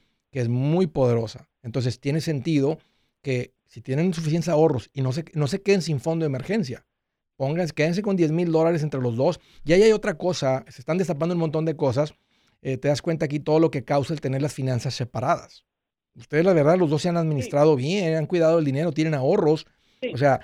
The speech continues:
Speaker 1: e-, e-, esto causa mucha división, causa mucho,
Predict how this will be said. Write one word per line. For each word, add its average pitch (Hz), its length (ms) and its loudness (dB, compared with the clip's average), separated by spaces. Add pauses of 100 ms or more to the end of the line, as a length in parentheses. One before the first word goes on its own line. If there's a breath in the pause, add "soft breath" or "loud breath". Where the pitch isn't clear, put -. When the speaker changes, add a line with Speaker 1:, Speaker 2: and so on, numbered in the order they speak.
(160 loud breath)
Speaker 1:
e-, - 140 -12
e-, - 200 -8
esto 175 200 -4
causa 165 300 2
mucha 165 380 0
división, 143 600 0
causa 143 320 0
mucho, 160 560 0